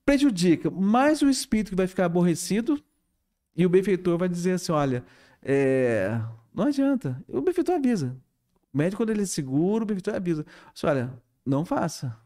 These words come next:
Entendeu? Ela, ela vai ter que participar, adquirir um livro, estudar um pouco.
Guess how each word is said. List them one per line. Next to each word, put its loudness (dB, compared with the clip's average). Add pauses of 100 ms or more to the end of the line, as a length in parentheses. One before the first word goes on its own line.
(560)
Entendeu? 0
Ela, -2
ela -2
vai 0
ter -4
que -18
participar, -4 (520)
adquirir 0
um 2
livro, 2
estudar -2
um 0
pouco. -2